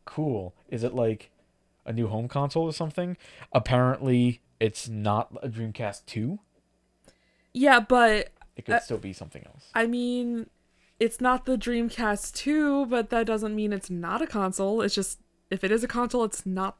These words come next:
Speaker 2: the Dreamcast two.
Speaker 1: Like, I really
Speaker 2: That's what I'm taking that as.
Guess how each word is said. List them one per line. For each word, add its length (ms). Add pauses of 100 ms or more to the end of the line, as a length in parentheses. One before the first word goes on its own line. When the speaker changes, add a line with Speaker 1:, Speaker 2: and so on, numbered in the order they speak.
(340)
Speaker 2:
the 120
Dreamcast 640
two. 380 (540)
Speaker 1:
Like, 220
I 100
really 180
Speaker 2:
That's 240
what 100
I'm 120
taking 280
that 160
as. 500